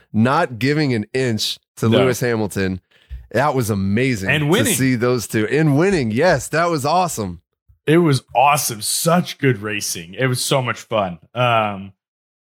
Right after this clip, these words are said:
Speaker 2: and, you know, Russell, both Russell and Hamilton were blown away at how fast the McLarens were.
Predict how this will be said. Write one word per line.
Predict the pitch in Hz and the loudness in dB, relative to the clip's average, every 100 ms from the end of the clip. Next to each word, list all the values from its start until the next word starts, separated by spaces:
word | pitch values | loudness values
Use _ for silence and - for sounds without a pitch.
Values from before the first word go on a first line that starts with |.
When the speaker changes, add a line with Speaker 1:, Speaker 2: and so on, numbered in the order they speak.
| _ _ _ _ _ _ _ | _ _ _ _ _ _ _
Speaker 2:
and, | 123 120 | -2 0
you | 127 | -2
know, | 113 | -2
Russell, | 110 160 185 175 127 113 131 | 0 0 2 -2 -2 -6 -12
both | 123 185 220 | 0 0 0
Russell | 147 175 180 180 170 | -2 -2 0 -4 -2
and | 156 170 | -2 -4
Hamilton | 127 151 165 147 127 | -4 -6 -4 -4 -4
were | 117 | -4
blown | 107 127 127 | -4 -2 0
away | 120 120 | 0 -2
at | 95 | -2
how | 113 | -6
fast | 110 110 104 | -4 -6 -6
the | 101 | -10
McLarens | 87 - 107 87 80 | -16 -2 -2 -2 -10
were. | - 50 | -20 -20